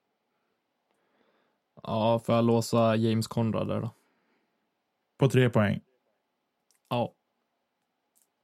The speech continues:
Speaker 2: Vi läser vidare. Eh, skäggig och hästsvans.
Speaker 1: Tack. Tänk om det är fel. <laughs>
Speaker 2: En poäng.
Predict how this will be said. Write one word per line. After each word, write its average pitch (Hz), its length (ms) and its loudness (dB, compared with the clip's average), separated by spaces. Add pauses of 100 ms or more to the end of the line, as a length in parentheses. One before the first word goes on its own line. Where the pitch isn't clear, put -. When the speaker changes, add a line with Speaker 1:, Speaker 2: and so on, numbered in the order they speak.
(100)
Speaker 2:
Vi 127 400 2
läser 135 440 2
vidare. 135 520 4 (1400)
Eh, 107 680 2
skäggig 143 640 2
och 127 240 0
hästsvans. 120 1000 -2 (1700)
Speaker 1:
Tack. - 400 -10 (1800)
Tänk 139 160 2
om 110 60 2
det 107 60 -4
är - 20 -6
fel. 110 440 -2 (840)
<laughs> - 720 -6
Speaker 2:
En 160 240 6
poäng. 107 440 4